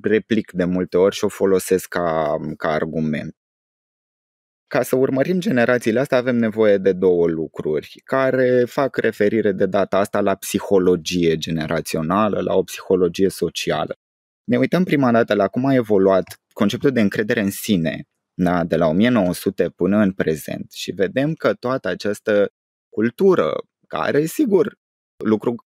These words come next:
reproșabil, dacă vreți, pentru generațiile mai tinere, că au un ego inflamat, că sunt foarte,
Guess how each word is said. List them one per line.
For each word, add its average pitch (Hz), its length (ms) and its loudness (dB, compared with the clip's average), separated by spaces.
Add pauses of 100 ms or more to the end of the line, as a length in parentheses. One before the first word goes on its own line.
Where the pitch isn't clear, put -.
reproșabil, 95 1040 -2
dacă 85 280 0
vreți, 82 340 -2
pentru 85 300 -6
generațiile 87 600 -2
mai 87 200 -2
tinere, 87 800 -2
că - 100 -8
au 92 320 2
un 78 160 -4
ego 90 280 0
inflamat, 80 840 -4
că 82 280 0 (300)
sunt 85 240 -4
foarte, 98 720 2